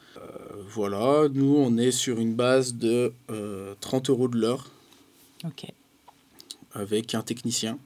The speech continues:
Speaker 1: Par contre, on peut mettre, euh, du matériel à dispo, donc, euh, des enceintes de monitoring, des casques,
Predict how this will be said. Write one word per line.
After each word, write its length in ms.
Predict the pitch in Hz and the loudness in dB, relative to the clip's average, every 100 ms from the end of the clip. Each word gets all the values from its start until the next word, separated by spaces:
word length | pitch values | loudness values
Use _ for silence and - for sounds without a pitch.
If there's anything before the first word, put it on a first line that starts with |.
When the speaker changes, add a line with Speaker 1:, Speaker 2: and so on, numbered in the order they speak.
| _ - - - _ | _ -20 -20 -20 _
Speaker 1:
Par 180 | 139 135 | -4 0
contre, 360 | 143 147 - 117 | 2 2 0 -6
on 40 | |
peut 180 | 110 127 | 0 2
mettre, 440 | 131 139 139 - - - | 4 4 2 -8 -10 -4
euh, 460 | 104 101 98 95 101 | -2 -2 -2 -4 -4
du 140 | 120 | -2
matériel 540 | 127 123 127 131 143 120 | 0 2 2 6 6 4
à 40 | |
dispo, 480 | 113 117 - 156 202 - _ _ _ _ _ - | 0 -4 2 2 2 -2 _ _ _ _ _ -18
donc, 460 | 107 120 113 - - | -8 -4 -4 -4 0
euh, 460 | 113 110 107 107 | 2 2 0 -2
des 200 | 104 110 | -2 -2
enceintes 280 | 113 107 113 | -2 -2 -4
de 80 | 110 | -4
monitoring, 920 | 107 107 104 113 127 135 139 143 135 | -6 -6 -4 -2 -2 -2 0 0 0
des 140 | 117 107 | -2 -4
casques, 600 | 123 120 123 127 - | -2 0 -2 -4 -8